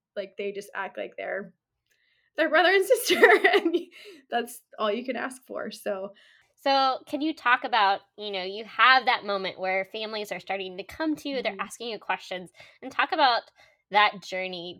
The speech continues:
Speaker 2: to becoming an advocate for families.
Speaker 1: Um, it's not something I ever planned on, <laughs> that's for sure. I think when the first family came to us, we were like, "Well,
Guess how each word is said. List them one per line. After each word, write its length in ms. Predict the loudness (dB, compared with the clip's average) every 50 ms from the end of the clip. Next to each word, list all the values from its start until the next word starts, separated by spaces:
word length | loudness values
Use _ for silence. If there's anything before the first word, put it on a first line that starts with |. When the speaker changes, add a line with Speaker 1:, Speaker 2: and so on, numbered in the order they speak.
| -16 -10
Speaker 2:
to 240 | -6 -4 -4 -4 -4
becoming 500 | -6 -10 -14 -8 -8 -8 -8 -8 -8 -10
an 140 | -12 -12 -14 _ _
advocate 440 | -10 -10 -10 -12 -14 -12 -12 -12 -14 -14 -10
for 160 | -8 -8 -8
families. 520 | -8 -10 -16 -16 -16 -16 -20 -20 -20 -20 -20 _ _ _
Speaker 1:
Um, 320 | 2 4 6 6 4 4 2 0 -2 -4 -6 -6 -10 -10 -12 -12 -14 -14 -16 -16 -18 -20 -20 _ _ _ _ _ _ _
it's 240 | -6 -6 -6 -4 0
not 240 | 2 2 2 2 0
something 260 | -2 -4 -4 -2 0
I 60 | 0
ever 200 | 0 0 -2 -4
planned 520 | -6 -8 -8 -6 -4 -2 0 0 2 2 0
on, 360 | 0 0 2 2 2 2 2
<laughs> 80 | 2
that's 340 | 0 0 -2 -2 -6 -10 -18
for 280 | -16 0 0 0 0 0
sure. 760 | -8 -12 -12 -10 -8 -6 0 2 2 2 4 2 2 0 0 -4 -14 -20 -20 -18 -16 -16 -18 -18 _ _
I 120 | -4 -4
think 680 | -4 -8 -8 -6 -4 -4 -4 -4 -6 -10 -14 -18 -18 -20 _ _ _ _
when 840 | -12 -8 -6 -6 -4 -4 -4 -2 -2 -2 -2 -2 -4 -6 -8 -10 -12 _ _ _ _ _ _ _ _ _ _
the 140 | -8 -8 -8
first 400 | -6 -4 -2 -2 -2 -2 -4 -6
family 320 | -6 -6 -4 -4 -4 -6
came 220 | -6 -6 -8 -6 -4
to 80 | -4
us, 100 | -6 -6 -6
we 80 | -6 -6
were 100 | -6 -6
like, 240 | -6 -8 -8 -10 -12 _ _ _
"Well, 320 | -12 -12 -10 -12 -14 -18